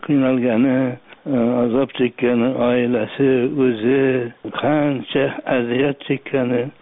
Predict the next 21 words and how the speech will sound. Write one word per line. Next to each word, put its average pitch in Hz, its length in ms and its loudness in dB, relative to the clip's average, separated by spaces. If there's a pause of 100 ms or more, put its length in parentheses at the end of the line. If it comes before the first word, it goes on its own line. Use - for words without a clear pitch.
(140)
endi 123 240 2
hammasi 135 440 0 (380)
o'tib - 260 -4
ketgan 123 400 0
bo'lsin, 143 280 0 (340)
hammasi 117 480 2 (760)
shu 120 140 0 (400)
kaforat 127 680 0 (140)
bo'lsin. 143 380 -2 (380)
Albatta, 139 480 -2 (120)
bu 139 200 2
yaxshi 147 540 2 (680)
xabar, 107 340 0 (380)
juda 123 200 2 (120)
yaxshi 156 200 -2 (100)
xabar, 117 240 2 (140)
lekin 196 340 2
bu 185 120 4 (580)
siyosatning 180 840 0 (200)
o'zgarayotganini 185 960 2
ko'rsatadigan 147 720 0